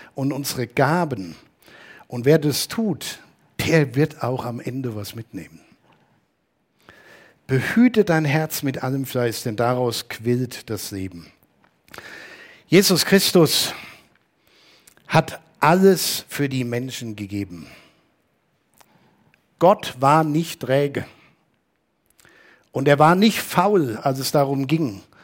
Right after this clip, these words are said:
den Menschen Hoffnung und Zuversicht zu bringen. Der Sohn Gottes hat die Herrlichkeit Gottes verlassen. Er hat nicht gesagt, „Es ist so schön hier und es ist grad mal so richtig gut.“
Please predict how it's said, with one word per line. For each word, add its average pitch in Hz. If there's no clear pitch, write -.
den 131
Menschen 160
Hoffnung 160
und 139
Zuversicht 131
zu -
bringen. 95
Der 131
Sohn 214
Gottes 190
hat 170
die 156
Herrlichkeit 190
Gottes 185
verlassen. 180
Er 170
hat 175
nicht 233
gesagt, 170
„Es -
ist -
so 185
schön 185
hier 123
und 139
es 135
ist -
grad 151
mal 170
so 156
richtig 214
gut.“ 214